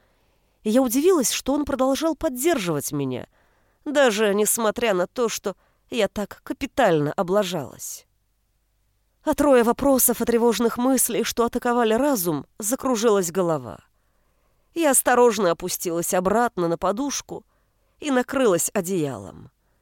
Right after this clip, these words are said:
Оно больше не казалось мне удушающим. Я приветствовала тяжесть с распростертыми объятиями. Она приземлила, и сон вновь утянул меня.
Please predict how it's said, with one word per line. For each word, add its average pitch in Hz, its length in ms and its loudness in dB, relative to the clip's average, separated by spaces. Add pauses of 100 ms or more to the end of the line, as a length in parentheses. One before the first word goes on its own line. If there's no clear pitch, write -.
(600)
Оно 226 240 2
больше 170 380 2
не 180 80 4
казалось 165 580 0
мне 143 260 -2
удушающим. 147 1080 -8 (1120)
Я 240 220 2
приветствовала 214 720 2
тяжесть 185 580 -4
с - 260 -6
распростертыми 214 920 0
объятиями. 139 920 -4 (760)
Она 175 240 2
приземлила, 170 800 0 (540)
и 220 100 -4
сон 285 400 2
вновь 226 440 -2
утянул 196 480 -2
меня. 127 340 -14